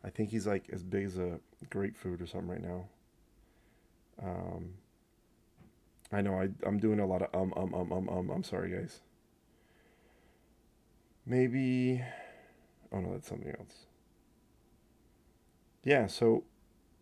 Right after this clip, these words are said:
she says, like, he's little gas bubbles. Or not gas, the doctor said. Oh, got it. Okay. So Allie told me, I know, did she send me a picture? I could have sworn she sent me a picture. Anyways,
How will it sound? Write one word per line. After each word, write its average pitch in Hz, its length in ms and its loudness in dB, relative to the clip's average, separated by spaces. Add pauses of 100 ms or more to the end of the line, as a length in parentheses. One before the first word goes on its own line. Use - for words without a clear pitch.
(140)
she - 260 -4
says, 123 680 2 (120)
like, 101 200 -2
he's 110 520 -2
little 107 240 0
gas 104 320 -2
bubbles. 117 560 0 (1000)
Or 104 120 -8
not - 140 -10
gas, 95 260 -6
the - 80 -10
doctor 98 340 -8
said. 95 340 -10 (420)
Oh, 110 220 10
got 98 240 4
it. 92 100 0
Okay. 98 360 -2 (120)
So - 280 0
Allie 120 280 6
told 113 300 4
me, 110 240 4 (1800)
I 98 80 -6
know, 131 300 -6
did - 120 -10
she - 160 -8
send 160 340 -8
me 180 300 -6
a 127 40 -14
picture? 175 540 -8 (1600)
I 107 40 -8
could 113 160 0
have 98 60 2
sworn 95 200 -4
she 95 80 -4
sent 92 200 -6
me 92 80 -4
a - 20 -6
picture. - 340 -10
Anyways, 110 400 4